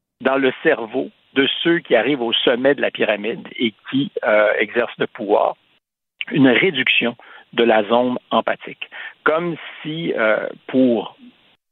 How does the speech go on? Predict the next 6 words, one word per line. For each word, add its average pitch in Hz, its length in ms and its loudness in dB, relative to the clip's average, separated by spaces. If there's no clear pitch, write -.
faire 160 180 0
ses 120 260 -6
choix, 123 420 -2
pour 131 360 -4
exécuter, 143 1040 0
euh, 71 560 0